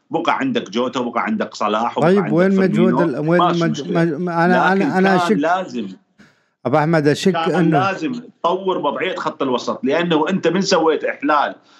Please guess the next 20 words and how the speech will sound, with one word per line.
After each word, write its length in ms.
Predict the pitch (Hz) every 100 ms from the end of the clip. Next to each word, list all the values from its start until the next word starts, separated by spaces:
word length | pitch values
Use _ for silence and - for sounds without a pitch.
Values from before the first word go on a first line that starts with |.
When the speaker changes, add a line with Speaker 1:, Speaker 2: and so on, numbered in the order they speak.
| _ -
Speaker 1:
بخط 360 | 143 165 165
الهجوم 680 | 180 165 147 156 156 151 117
يا 180 | 117 135
أبو 160 | 127
أحمد، 320 | 117 123 104
هاي 100 | 123
يمكن 260 | 123 - 127
أنا 240 | 131 135
أكثر 220 | 139 147 127
من 100 | 120
مرة 200 | 113 104
أكدت 240 | - -
عليها، 320 | 98 98 82 - - - 104
الموسم 460 | 110 143 147 135
اللي 180 | 113 113
أخذنا 320 | 113 135 131
بيه 180 | 117 135
الأبطال 580 | 117 117 - 135 139 135
هو 240 | 127 120
كان 280 | 120 120 117